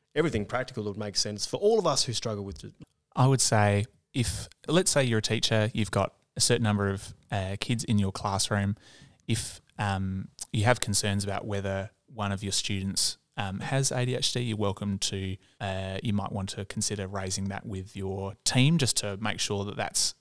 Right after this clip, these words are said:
Speaker 2: uh, something that you agree with as a, as a, as a staff team. Um, often, uh, getting input from your other staff members will be helpful in just confirming whether you've got, whether your suspicion is accurate.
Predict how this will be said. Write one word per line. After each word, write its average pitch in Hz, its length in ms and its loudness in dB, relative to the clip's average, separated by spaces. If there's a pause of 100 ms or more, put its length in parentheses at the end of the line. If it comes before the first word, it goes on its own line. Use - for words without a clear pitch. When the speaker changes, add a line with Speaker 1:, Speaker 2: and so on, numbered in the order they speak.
Speaker 2:
uh, 104 120 -2
something 107 340 -2
that 101 160 -10
you 101 340 -6
agree 101 340 0
with 101 180 4
as 95 140 2
a, - 140 -4
as 101 160 0
a, 98 260 -2 (260)
as 98 120 -4
a 92 40 -6
staff 113 280 6
team. 214 360 2 (380)
Um, 98 220 -2
often, 98 380 -4 (320)
uh, 95 180 -8
getting 98 200 -4
input - 280 -4
from 101 240 -8
your 101 100 -8
other 98 100 -8
staff 104 280 -8
members 101 260 -6
will 95 80 -12
be 101 80 -8
helpful - 300 -8
in 110 60 -4
just 104 180 -2
confirming 101 560 2
whether 95 200 -4
you've 95 320 -6
got, - 180 0 (180)
whether 101 220 -2
your 98 120 -2
suspicion - 460 -2
is 95 80 -2
accurate. 107 400 -2